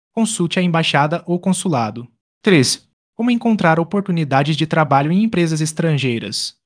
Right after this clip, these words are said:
Você pode procurar vagas em sites de emprego, redes sociais e grupos profissionais.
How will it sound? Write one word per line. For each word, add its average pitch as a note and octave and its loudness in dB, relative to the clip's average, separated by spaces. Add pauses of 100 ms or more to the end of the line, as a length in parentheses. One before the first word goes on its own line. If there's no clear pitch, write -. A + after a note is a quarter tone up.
(240)
Você - 0
pode G#3 2
procurar G3+ 2
vagas D3+ 2
em F#3 4
sites F#3 0
de F#3+ 2
emprego, D3 0
redes E3+ 0
sociais E3 2
e E3+ 0
grupos F3+ 0
profissionais. F3+ -2